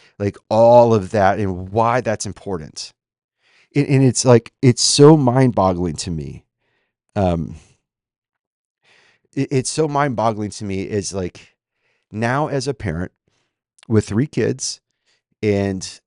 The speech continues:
you got three kids in three different activities, um, and, and you just go, "Man, we, we really do want them to excel.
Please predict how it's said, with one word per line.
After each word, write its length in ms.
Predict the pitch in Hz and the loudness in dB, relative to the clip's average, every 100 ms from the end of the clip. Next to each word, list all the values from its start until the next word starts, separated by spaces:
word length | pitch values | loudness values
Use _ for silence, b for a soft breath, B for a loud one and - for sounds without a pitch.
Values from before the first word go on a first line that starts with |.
| _ | _
you 140 | 113 | -8
got 340 | 107 110 101 - | -2 0 0 -6
three 320 | - 98 120 | -14 -6 -6
kids 480 | 135 127 113 113 - | -4 -2 -2 -4 -8
in 260 | - 95 87 | -6 -6 -6
three 240 | - 104 | -4 -2
different 300 | 120 131 135 | -2 -2 -2
activities, 800 | 127 - 110 87 90 90 87 - - _ _ _ _ _ _ - | -4 -4 -6 -4 -4 -4 -6 -10 -12 _ _ _ _ _ _ -10
um, 540 | 90 87 80 64 71 - _ _ _ _ _ _ _ _ _ _ - | -6 -6 -8 -10 -14 -18 _ _ _ _ _ _ _ _ _ _ 0
and, 160 | 127 | 0
and 180 | 127 120 | 2 0
you 100 | 117 | 0
just 200 | 120 - | -2 -2
go, 200 | 120 110 | 0 0
"Man, 460 | 113 135 95 90 82 _ _ _ _ _ - | 0 -2 -4 -6 -16 _ _ _ _ _ -14
we, 320 | 101 117 135 | -4 -2 -2
we 240 | 117 120 | 0 0
really 280 | 127 120 131 | 2 2 2
do 240 | 120 127 123 | -2 -2 0
want 220 | 110 107 | 0 -2
them 160 | 131 131 | -6 -6
to 160 | 147 | -8
excel. 540 | 151 - 110 95 135 | -6 -6 -6 -6 -8